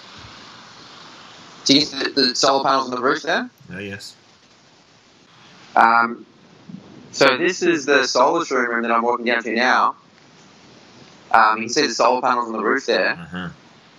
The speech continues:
Speaker 1: Um, and this is our largest capacity, so you can grow up to forty kilos a week,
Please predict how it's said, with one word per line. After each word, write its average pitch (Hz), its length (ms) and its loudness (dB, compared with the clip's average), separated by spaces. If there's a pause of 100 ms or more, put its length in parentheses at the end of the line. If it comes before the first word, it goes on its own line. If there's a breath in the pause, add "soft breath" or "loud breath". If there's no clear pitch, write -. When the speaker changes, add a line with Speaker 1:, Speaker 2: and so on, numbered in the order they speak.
(300)
Speaker 1:
Um, 98 500 -2 (1400)
and 120 100 0
this 156 160 2
is 139 120 -2
our 117 440 0 (400)
largest 120 480 2
capacity, 117 560 -2
so 107 380 -2 (320)
you 110 120 -6
can 110 180 -4
grow 110 440 2 (280)
up 147 180 -2
to 123 100 -18
forty 123 260 -4
kilos 113 320 -2
a 110 100 -6
week, 117 380 -2